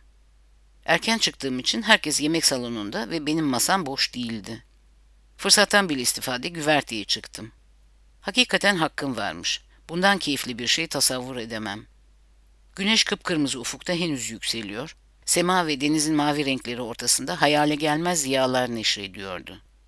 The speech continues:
Şimdi bu şairane kısmı geçelim. Seyahat şimdiye kadar fevkalade güzel geçiyor. Cenab-ı Hak nasıl vapuru sis yüzünden tehire uğratıp bana vizemi temin ve ihsan ettiyse, avdetimi de böyle güzel şerait içinde ihsar buyursun.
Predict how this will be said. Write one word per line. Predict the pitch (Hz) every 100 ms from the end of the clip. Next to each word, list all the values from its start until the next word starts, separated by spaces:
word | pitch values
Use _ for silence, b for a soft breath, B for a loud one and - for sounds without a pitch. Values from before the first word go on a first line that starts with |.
| _ _ _ _ _ _ _
Şimdi | - 240 226 190
bu | 202
şairane | - 180 175 170 180 170
kısmı | - - 160
geçelim. | 139 127 123 110 107 - _ _ _ _ _ _ _ _
Seyahat | - 202 202 226
şimdiye | - 214 170 151
kadar | 156 190
fevkalade | 208 208 - 127 120 147
güzel | 151 139 143 135
geçiyor. | 110 - - 104 107 - _ _ _ _ _ _
Cenab-ı | - 185 185 151
Hak | 160 - -
nasıl | 214 165 101 123
vapuru | 123 147 127
sis | 156 143 131
yüzünden | 117 123 123
tehire | 123 135 131 139
uğratıp | 120 117 117 110 - -
bana | 151 147
vizemi | 135 147 147 120 87
temin | - 135 120 113
ve | 107
ihsan | 92 - - 131 98
ettiyse, | 110 - 107 - 202 - _ _ _
avdetimi | 175 170 175 202 156
de | 135 180
böyle | 175 156
güzel | 147 139 151 147
şerait | - 123 117 110 -
içinde | - 113 110
ihsar | 78 - - 110 104
buyursun. | 107 98 95 - 98